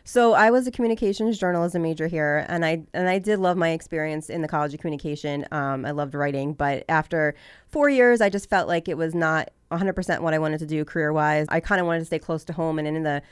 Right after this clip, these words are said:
a lot of the communications fields, you really do have to travel all over the country to get, uh, your name out there. So I was a law and justice minor, so I decided to go more the law and justice, uh, route, and, um, I started interning with, um, the state of New Jersey as an, uh,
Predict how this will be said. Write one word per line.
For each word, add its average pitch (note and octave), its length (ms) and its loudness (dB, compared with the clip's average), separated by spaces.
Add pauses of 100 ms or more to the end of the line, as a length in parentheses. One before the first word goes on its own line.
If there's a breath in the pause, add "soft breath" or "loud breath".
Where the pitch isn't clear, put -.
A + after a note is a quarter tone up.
(160 loud breath)
a - 40 -10
lot F3+ 80 2
of E3+ 40 2
the E3+ 80 -2
communications E3 560 -4
fields, D3 240 -4
you D3+ 60 -4
really D3+ 180 -4
do D3+ 60 -4
have F#3 140 -4
to C#3 60 -12
travel C#3+ 300 0
all C#3 120 -2
over C3+ 120 -2
the C3 80 -6
country D3 380 -6
to C#3+ 80 -10
get, C#3 280 -2 (380 loud breath)
uh, D#3 60 0
your D3+ 180 0
name D3 260 0
out C3+ 180 -4
there. C3+ 280 -2 (300 loud breath)
So F3+ 600 4
I E3+ 200 4
was E3 180 0
a D#3 140 4
law E3+ 180 2
and F3+ 80 2
justice E3+ 340 -2
minor, D3+ 440 0
so D#3+ 240 -2
I D3 80 0
decided D#3 320 -2
to D#3 40 -6
go D3 200 0
more D3+ 180 -2
the C#3+ 80 -8
law C#3+ 160 -4
and C#3 140 -4
justice, C#3+ 500 -8
uh, C3+ 260 -4
route, C#3 440 -2
and, C#3+ 420 -4
um, C3+ 480 -4 (320)
I D3 420 -2 (140)
started F3 340 0
interning D#3+ 600 0 (140)
with, D3+ 480 -8
um, C#3 220 -4
the D3 60 -4
state D3 200 -6
of C#3+ 60 -4
New C#3 100 -6
Jersey C#3 500 -6
as C#3 160 -6
an, C#3 80 -4
uh, B2+ 320 -4